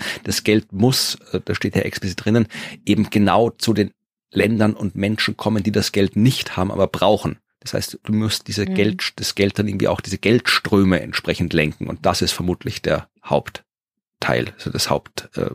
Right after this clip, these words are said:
Speaker 1: Hindernis, dass es eben nicht nur reicht, dass das Geld da ist, sondern das Geld muss dorthin kommen und das wird wahrscheinlich schwierig.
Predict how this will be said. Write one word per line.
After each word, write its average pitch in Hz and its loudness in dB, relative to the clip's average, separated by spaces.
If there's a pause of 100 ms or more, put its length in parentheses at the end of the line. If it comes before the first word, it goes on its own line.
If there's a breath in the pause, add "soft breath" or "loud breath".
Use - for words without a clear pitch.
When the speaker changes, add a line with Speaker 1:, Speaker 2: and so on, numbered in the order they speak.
(280)
Speaker 1:
Hindernis, 101 2 (340 loud breath)
dass - -2
es 87 -2
eben 95 2
nicht - 0
nur 92 -2
reicht, 90 0
dass 87 -4
das 90 -2
Geld 80 -2
da 73 2
ist, - 0 (200 loud breath)
sondern 104 0
das - -2
Geld 98 0
muss 110 2
dorthin 123 2
kommen 78 0 (360)
und - -4
das 98 2
wird 92 -2
wahrscheinlich - -8
schwierig. 78 -6